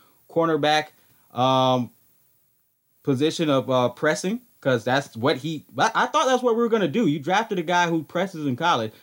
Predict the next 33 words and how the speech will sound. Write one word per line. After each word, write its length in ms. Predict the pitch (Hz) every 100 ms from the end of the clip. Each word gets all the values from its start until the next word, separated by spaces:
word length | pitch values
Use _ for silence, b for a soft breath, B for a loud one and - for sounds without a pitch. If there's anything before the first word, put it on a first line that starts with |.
| B
but 120 | 127
then 100 | 147
you 120 | 151 143
play 200 | 165 147
him 100 | 127
in 80 |
zone. 360 | 98 135 117 95 b b -
Like, 300 | 120 117 -
that 200 | 147 156
made 220 | 147 127
no 200 | 135 143
sense. 420 | - 135 98 - b b b -
<laughs> 240 | 131 -
Um, 380 | 196 147 139 127 B B -
with, 260 | 131 127
uh, 160 | 127 123
Mike 260 | 123 135 -
Smith 380 | 135 131 123
and, 400 | 120 117 110 110 b b b -
uh, 200 | 113 113
ten 220 | 156 139
yards 240 | 131 117
off 180 | 127 113
the 60 | 101
ball. 420 | 127 123 110 b b b b _ _ _ _ - 135
Defense, 420 | 151 160 131 113
he 80 | 117
liked 260 | 113 107
to 80 | 107
run. 280 | 107 107 104 B B
But, 160 | 123 127
um, 180 | 127 120
yeah, 180 | 151